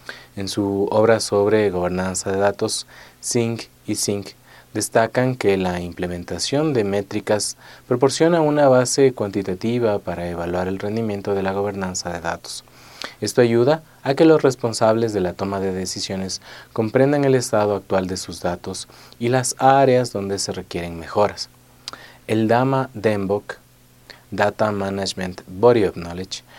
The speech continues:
por ejemplo, establece categorías clave para estas métricas, como calidad de los datos, disponibilidad y accesibilidad, que permiten a las organizaciones medir los elementos críticos de sus iniciativas de gobernanza.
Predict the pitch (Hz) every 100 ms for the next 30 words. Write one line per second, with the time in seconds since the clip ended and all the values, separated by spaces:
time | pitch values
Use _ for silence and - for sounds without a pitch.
0 | - - _ - 147 139 151 143 151 151
1 | 135 - 120 120 120 135 131 110 101 98
2 | 104 107 107 - 98 101 104 101 - 90
3 | 90 90 87 - 104 - 95 90 87 -
4 | - - - _ _ - 196 190 180 -
5 | 180 87 - 87 87 87 113 - 123 -
6 | - - - - 143 151 156 151 147 151
7 | 139 110 - - - 107 101 101 - 87
8 | 80 82 82 76 _ - - - - 107
9 | 120 156 170 165 127 107 98 95 92 95
10 | 135 147 135 127 113 98 101 107 110 95
11 | 92 92 92 - 104 101 - - 107 -
12 | - - - 107 - 123 - 120 113 110
13 | 104 - 143 143 110 98 92 90 87 85
14 | 82 82 82 -